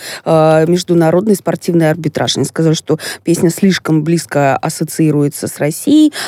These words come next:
а, соответственно, так же, как и гимн, она, э, мо-, не может, э, быть, э, э, альтернативой. И любые другие, э, композиции музыкальные, которые вот также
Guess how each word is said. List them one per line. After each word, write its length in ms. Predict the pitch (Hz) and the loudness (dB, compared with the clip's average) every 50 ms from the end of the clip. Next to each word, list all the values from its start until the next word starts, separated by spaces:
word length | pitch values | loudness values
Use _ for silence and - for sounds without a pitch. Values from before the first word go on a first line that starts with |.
| - - | -6 -4
а, 180 | - 160 156 | -2 -2 -2
соответственно, 960 | 156 - - 160 156 156 185 208 247 - - - - 202 185 185 175 165 156 | -2 -2 -2 -2 -2 -2 -2 -4 -4 -4 -6 -4 0 0 2 2 0 0 0
так 200 | - 151 151 139 | -2 -2 -4 -2
же, 120 | 156 151 | -4 -6
как 280 | 143 - 135 147 - - | -4 -4 -6 -6 -4 -6
и 40 | - | -6
гимн, 320 | - 185 233 269 269 - - | -2 0 2 2 2 0 0
она, 380 | 135 139 139 147 170 196 185 - - - - - | -2 0 0 2 2 0 0 -2 -6 -12 -12 -4
э, 300 | - 156 156 147 147 143 - | 0 0 2 4 2 2 0
мо-, 260 | - 160 170 170 160 - | -2 0 0 0 0 2
не 180 | - 185 196 190 | 2 2 2 2
может, 500 | 180 180 202 202 190 180 175 156 151 - | 2 2 0 0 0 0 -4 -6 -4 -2
э, 400 | 160 151 151 151 147 143 147 151 | 0 0 2 2 2 2 2 0
быть, 440 | 143 151 147 170 202 202 - - - | -2 -2 -2 -2 -2 -2 -4 -4 0
э, 400 | - 160 156 156 156 156 151 160 - - - - - _ | 0 2 4 4 4 4 2 0 -2 -6 -14 -18 -8 _
э, 300 | 160 156 156 147 143 139 | 0 2 2 2 2 2
альтернативой. 1080 | - - - 160 - - 156 156 156 147 147 151 - - - 117 - - - - - - | 2 0 -2 -2 -4 -4 -2 0 0 0 0 -2 -4 -8 -8 -8 -4 -2 -2 -4 -4 -4
И 260 | - 160 160 151 151 - | -2 0 2 2 2 2
любые 440 | 147 170 185 202 180 180 185 160 156 | 2 2 2 2 2 2 2 2 2
другие, 540 | 147 165 165 160 156 156 151 147 143 131 - - - - - _ | 0 -2 -4 -4 -4 -4 0 0 0 0 -2 -6 -12 -14 -10 _
э, 320 | 143 143 139 139 143 139 147 | -4 -2 0 0 0 -2 -2
композиции 720 | - 170 165 160 160 165 170 185 226 294 302 - - 254 | -2 -4 -2 0 -2 -2 -2 -2 -4 -4 -4 -2 -2 0
музыкальные, 720 | 233 214 196 196 196 190 - 196 196 180 175 170 156 151 | 2 2 2 0 0 -2 0 0 0 0 0 -2 -2 -4
которые 440 | 151 - 147 156 - 151 147 147 143 | -4 -4 -6 -6 -6 -6 -4 -2 -2
вот 200 | 143 139 139 - | -2 -2 -6 -6
также 380 | _ 160 156 156 147 135 131 | _ -6 -6 -4 -4 -4 -4